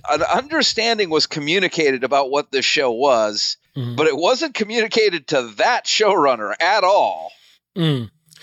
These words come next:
Speaker 2: Well, I mean, so, so that was something that I felt, um, oddly worked for me, um, in part because there's, there is, uh, yeah, I, there is a little bit of, uh,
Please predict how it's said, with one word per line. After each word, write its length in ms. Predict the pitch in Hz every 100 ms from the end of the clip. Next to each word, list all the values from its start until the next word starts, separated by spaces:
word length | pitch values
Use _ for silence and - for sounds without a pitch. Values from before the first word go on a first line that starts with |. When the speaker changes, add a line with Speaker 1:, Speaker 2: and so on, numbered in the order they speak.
| - - -
Speaker 2:
Well, 120 | 269 302
I 80 |
mean, 240 | 302 330 226 -
so, 320 | - 269 208
so 180 | - 262
that 260 | 254 294
was 200 | 320 302
something 480 | - 190 185 185 165
that 200 | 143 165
I 120 | 165
felt, 760 | 143 - 156 143 - - - - -
um, 380 | 180 156 139 127 _ -
oddly 380 | 180 214 247 151
worked 480 | 117 139 147 -
for 180 | - 131
me, 380 | 95 73 62 - -
um, 580 | 120 107 98 87 80 80 _ _ _ _ _
in 220 | - 170 147
part 340 | 113 156 175
because 500 | 156 - 143 123 113
there's, 420 | 131 127 120 - 190
there 280 | 147 156 -
is, 500 | 185 202 185 - - _ -
uh, 680 | 151 131 120 110 101 92 98 _ _ _ _ _ _ _ -
yeah, 200 | 147 139
I, 180 | - - - _ _ _ _ -
there 220 | 175 165
is 300 | - 190 190
a 60 | 208
little 420 | 180 165 160 147
bit 260 | 135 127 -
of, 640 | 135 120 113 107 101 - - -
uh, 640 | 110 104 95 92 87